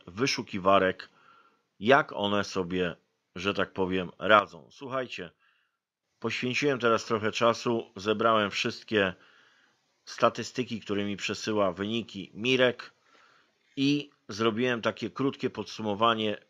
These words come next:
na przykład bieżącego miesiąca, tak? Mamy teraz marzec, więc od pierwszego do dwudziestego drugiego, do wczoraj,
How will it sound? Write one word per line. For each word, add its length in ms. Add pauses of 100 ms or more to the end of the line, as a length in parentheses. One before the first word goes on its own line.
(180)
na 160
przykład 460
bieżącego 640
miesiąca, 580
tak? 340 (380)
Mamy 300
teraz 320
marzec, 580 (340)
więc 300
od 160
pierwszego 580
do 120
dwudziestego 840 (100)
drugiego, 600
do 100
wczoraj, 520